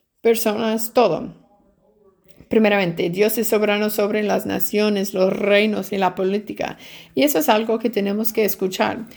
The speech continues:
Es dos mil veinticuatro. Hay algo que se acerca este año. ¿Cuál es? ¿Qué es? Si has vivido bajo una piedra, tal vez no sabrás, pero hay una elección presidencial en el año dos mil veinticuatro que nos causará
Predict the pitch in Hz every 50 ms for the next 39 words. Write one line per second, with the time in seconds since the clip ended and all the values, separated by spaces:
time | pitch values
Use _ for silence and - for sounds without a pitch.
0 | - - - - 208 202 196 202 226 226 247 247 262 247 240 247 240 226 208 196
1 | - 220 226 220 220 220 214 196 196 - 190 - 175 - - - - - 208 233
2 | 277 339 359 392 403 392 370 349 330 302 - 320 320 311 311 - 247 - 220 214
3 | - 226 220 240 - 202 190 - - 202 202 190 - - - - - 254 311 302
4 | 247 - - - - - _ _ _ - 285 294 269 214 196 - - - - _
5 | _ _ - - - - - _ _ _ _ _ - - - 226 220 226 226 240
6 | 233 214 226 233 226 214 - 233 226 220 233 226 220 220 214 202 208 208 208 202
7 | 196 214 254 254 240 240 190 185 196 202 202 208 196 185 - - 190 180 190 196
8 | 220 240 240 - - _ _ 220 202 208 220 247 311 311 302 277 262 240 226 226
9 | 220 226 - - - 240 233 226 220 220 220 196 190 - 185 196 190 180 180 -
10 | - 226 226 226 226 226 - - - 202 214 226 247 254 254 - 190 185 170 165
11 | 175 180 175 170 160 160 - 151 151 156 165 180 - - 190 180 - 156 151 -
12 | - - - 226 226 220 - - - - - - - - - - - - _ _
13 | _ _ _ _ _ - - 240 226 220 220 214 214 220 - - 233 226 226 226
14 | 226 214 208 214 214 214 208 -